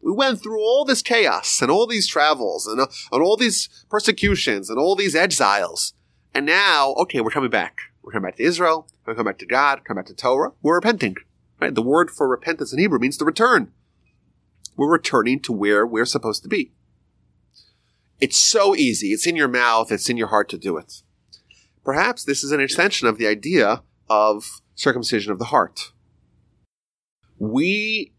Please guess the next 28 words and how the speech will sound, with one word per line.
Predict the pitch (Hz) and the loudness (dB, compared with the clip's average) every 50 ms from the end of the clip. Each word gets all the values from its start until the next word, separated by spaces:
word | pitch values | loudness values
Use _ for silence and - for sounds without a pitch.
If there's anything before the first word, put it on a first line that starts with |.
| _ _ _ _ _ _ _ _ | _ _ _ _ _ _ _ _
are | 147 156 160 165 170 - | 2 2 4 4 2 2
already | - - 156 156 143 131 147 156 165 170 180 - - - | 0 0 0 0 0 0 2 2 2 2 0 -2 0 0
at | 143 143 160 - - | 2 2 2 0 0
the | - 131 | -4 -2
destination. | 107 135 135 143 - - 143 151 202 254 262 226 - - 131 117 127 170 190 180 - _ _ _ _ _ _ _ _ _ _ _ _ _ _ _ _ _ _ _ _ _ _ _ _ _ _ _ | 0 0 0 0 -2 -4 -2 0 0 0 0 0 0 2 2 2 0 0 -6 -10 -16 _ _ _ _ _ _ _ _ _ _ _ _ _ _ _ _ _ _ _ _ _ _ _ _ _ _ _
That's | - 135 156 175 - - | -2 -2 -2 -2 -4 -6
a | - 127 | -6 -6
more | 123 123 127 135 143 147 139 139 120 - | -6 -4 -4 -2 0 2 2 2 2 0
natural | 104 104 110 113 127 123 156 160 - - - 147 127 | -4 -12 -12 -4 -2 -2 -2 0 -2 -2 0 0 0
state | - - - 143 135 127 | 0 0 0 0 0 2
of | 123 107 95 92 87 | 0 -2 -4 -4 -2
being. | 127 147 196 208 180 139 120 123 143 180 - - - _ _ _ _ _ _ _ _ _ _ _ _ _ _ _ _ _ _ _ _ _ _ _ _ _ _ _ _ _ _ _ _ | 0 2 2 2 2 2 2 0 -2 -4 -6 -10 -16 _ _ _ _ _ _ _ _ _ _ _ _ _ _ _ _ _ _ _ _ _ _ _ _ _ _ _ _ _ _ _ _
And | 123 131 135 131 131 131 131 123 120 | -2 0 0 2 0 -2 -2 -2 -2
thus, | 151 147 160 160 151 - - - - - - - _ _ _ _ _ _ _ | 0 2 2 2 2 0 -2 -2 -2 -4 -6 -10 _ _ _ _ _ _ _
all | - 151 175 185 180 | 2 2 2 2 2
we | 175 175 | 0 0
need | 175 170 - | 0 -2 -2
to | - | -6
do | 143 139 - 240 247 214 175 165 160 | -10 -4 -2 0 2 2 2 2 2
is | 160 151 - | 0 -2 -2
to | - 143 | -2 0
return | 135 - - - 170 165 165 | 0 0 0 0 0 0 0
to | 165 151 120 | 0 -2 -2
who | 123 175 175 151 | -2 -2 -2 -2
we | 123 143 151 135 | -4 -2 -2 -2
really | 104 120 123 120 117 110 104 - | 0 0 0 0 0 0 -2 -4
are. | - 92 90 87 85 85 - - _ _ _ _ _ _ _ _ _ _ - - _ _ | -6 -6 -6 -6 -8 -8 -10 -16 _ _ _ _ _ _ _ _ _ _ -20 -20 _ _
The | 101 110 117 113 113 110 - - | -6 -4 -4 -2 -2 -2 -4 -6